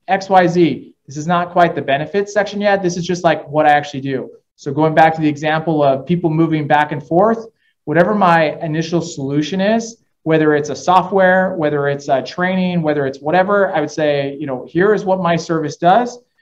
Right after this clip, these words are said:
And then your next slide is, "Here's how my service or product or whatever it is actually solves the problem." So it's kind of a bridge. So I, I will use, like, a crude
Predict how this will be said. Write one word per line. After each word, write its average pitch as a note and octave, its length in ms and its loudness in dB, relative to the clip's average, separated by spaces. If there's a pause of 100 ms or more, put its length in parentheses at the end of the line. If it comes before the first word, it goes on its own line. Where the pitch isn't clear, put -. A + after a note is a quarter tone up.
(240)
And D3+ 120 -4
then D#3+ 160 2
your D#3 120 -2
next D#3 300 0
slide D3+ 340 2
is, C#3+ 400 -4 (100)
"Here's E3+ 320 2
how E3+ 160 0
my D3+ 180 0
service D#3+ 540 -2
or - 140 -4
product D#3 480 2
or - 20 -6
whatever C#3 300 -2
it C#3 60 -4
is C#3+ 280 -2 (260)
actually D3+ 360 -2
solves C3+ 400 2
the C3+ 80 -8
problem." A#2+ 520 -4 (500)
So C#3+ 280 0
it's C#3 140 -6
kind F3+ 220 0
of F3+ 60 0
a D#3+ 60 -4
bridge. D3+ 500 0
So D3 360 2
I, D3+ 300 0
I - 20 8
will F3 160 8
use, E3+ 260 4
like, D#3+ 220 2
a C3+ 180 2
crude F3 500 6